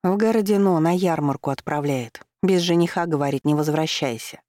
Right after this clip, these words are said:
«Так съезди», — пожала плечами Аринка. «Развейся». Я только скривилась. Вот что мне, бывшей жительнице мегаполиса, делать в небольшом городке,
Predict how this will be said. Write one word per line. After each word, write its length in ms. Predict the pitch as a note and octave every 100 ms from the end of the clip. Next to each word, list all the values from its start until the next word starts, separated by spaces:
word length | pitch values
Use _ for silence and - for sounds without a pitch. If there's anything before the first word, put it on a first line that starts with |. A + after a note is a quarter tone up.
| _ _ _ _ _ _ _ _
«Так 180 | - -
съезди», — 560 | - D3+ C#3+ D#3+ F#3 E3+ _ _ _ _
пожала 360 | D#3 C#3+ C3+ C3
плечами 540 | C#3+ C#3 D3+ C3+ C3+
Аринка. 500 | C#3+ C#3 B2 - C3 _ _ _ -
«Развейся». 680 | G3 G3+ A#3 B3 F3+ - - _ _ _ _ _ _ _ _ -
Я 180 | F3 D#3+
только 300 | D#3 D3 C3+
скривилась. 760 | - C3+ B2+ B2+ B2+ - - _ _ _ _ -
Вот 160 | G3
что 280 | - - A3
мне, 220 | F#3+ C#3+
бывшей 360 | C3 D#3 - C3
жительнице 580 | D#3 F3 D3 C#3+ C3 C#3
мегаполиса, 760 | C3+ C3+ C3 G3 G#3 D3+ -
делать 360 | C3 D#3+ F3 D3+
в 60 | D3
небольшом 600 | D3 D3 C#3+ - D3 C#3+
городке, 640 | D3+ D#3+ - - B2+